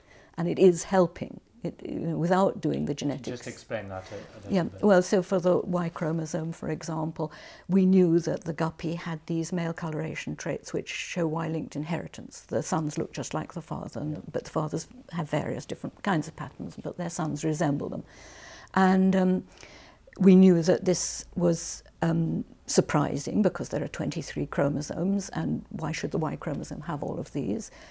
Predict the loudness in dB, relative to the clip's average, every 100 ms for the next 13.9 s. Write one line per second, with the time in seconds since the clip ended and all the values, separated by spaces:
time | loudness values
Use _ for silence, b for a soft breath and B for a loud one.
0 | B -4 -2 -4 0 4 4 4 0 -4
1 | -8 -8 -4 -2 -2 -4 -6 -6 B B
2 | B B -4 -2 -2 -4 -6 -6 -4 -4
3 | -6 -14 -10 -6 -6 -8 -2 -2 0 2
4 | 2 2 0 -4 -4 -2 -2 -4 -12 -20
5 | B B B B B 2 4 2 0 0
6 | 2 2 -2 -2 -2 2 2 2 -2 -4
7 | -12 -16 -20 -20 -20 -20 -6 2 6 6
8 | 4 4 0 -4 -4 -2 0 0 2 2
9 | 2 2 2 2 2 2 4 2 2 2
10 | 0 -4 -20 B B B _ -20 -2 -2
11 | 6 8 8 6 0 0 -2 -2 0 0
12 | 0 -2 -4 -2 6 8 8 4 0 -4
13 | -4 -2 -2 0 2 2 0 -6